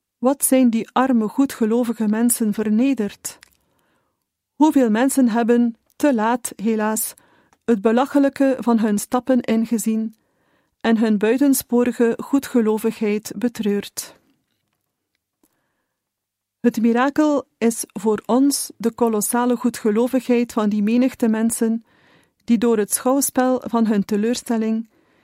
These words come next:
niet eens tot andere gedachten zijn kunnen komen. Doet de Bagnéret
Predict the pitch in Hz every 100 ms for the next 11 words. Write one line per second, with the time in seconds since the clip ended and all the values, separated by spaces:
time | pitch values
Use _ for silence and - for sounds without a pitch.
0 | _ _ - 240 - 240 285 285 - 214
1 | - 240 262 240 214 208 226 - 240 233
2 | 226 220 - 226 240 233 220 208 202 202
3 | 208 _ _ _ _ _ _ _ _ _
4 | _ _ - 190 240 - 196 226 202 220
5 | 220 214 208 233